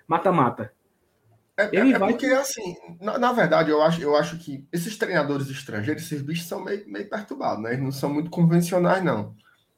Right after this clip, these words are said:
Speaker 2: Eu acho que em condições normais, talvez até nem colocasse um time tão reserva, né? Só que o problema é que, como, como a Gabriela bem falou, foi legal a participação da Gabriela, né, cara?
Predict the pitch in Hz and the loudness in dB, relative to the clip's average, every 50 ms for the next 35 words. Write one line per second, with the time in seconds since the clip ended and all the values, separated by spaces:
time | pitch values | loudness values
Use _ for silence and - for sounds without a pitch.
0 | _ _ - 120 - 202 185 190 214 208 - - - - 196 202 202 175 - - | _ _ 0 2 4 6 6 6 6 4 0 -6 -10 -6 -4 -2 -2 -2 0 0
1 | 185 175 170 165 - - - 160 151 151 147 143 120 110 110 101 98 104 123 156 | 2 2 2 0 0 0 2 2 2 4 4 4 4 4 2 2 2 4 6 6
2 | 170 139 104 101 - - - _ _ _ _ _ _ _ _ - - _ _ _ | 4 4 2 -2 -6 -10 -16 _ _ _ _ _ _ _ _ -20 -20 _ _ _
3 | _ - 139 139 147 151 180 180 185 202 180 180 175 180 180 180 208 233 240 247 | _ 6 6 6 6 6 4 4 6 4 4 4 4 2 2 2 0 -4 -2 -2
4 | 233 226 220 220 220 208 - - - - 160 160 170 - 165 156 156 151 - - | 0 0 0 0 0 2 2 2 2 0 -4 -6 -4 -4 -4 -4 -4 -6 -2 0
5 | 180 - 233 247 240 202 139 123 127 120 113 110 107 104 101 113 123 151 170 170 | 0 0 2 0 0 0 0 2 2 2 2 0 -2 -6 -6 -6 -6 -6 -8 -12
6 | - _ _ _ _ _ _ _ _ - - 226 240 - 269 - - 220 180 147 | -16 _ _ _ _ _ _ _ _ -2 -2 -2 -2 -2 -6 -4 0 2 2 2
7 | 135 147 170 180 190 180 170 - 185 175 170 165 - - 170 160 170 160 143 135 | 2 0 -2 -2 -2 -4 -4 -6 -4 -4 -4 -4 -4 -2 0 2 2 2 0 -2
8 | - 147 143 139 131 123 123 120 120 117 120 120 117 117 117 113 110 104 107 113 | -4 -4 -2 -2 -2 2 2 2 2 2 0 0 0 0 2 2 0 -2 -2 -4
9 | 147 - - - 139 - - 170 170 180 160 131 135 139 135 139 147 143 - 131 | -4 -2 0 0 -2 0 0 2 2 2 4 4 4 4 4 0 -2 -2 -6 -10
10 | 139 131 127 123 123 120 120 127 120 110 107 113 117 135 160 165 160 110 107 107 | -8 -6 -4 -2 -2 -2 -2 -2 -2 -2 -2 -2 -2 -4 -4 -4 -6 -6 -8 -8
11 | 110 | -12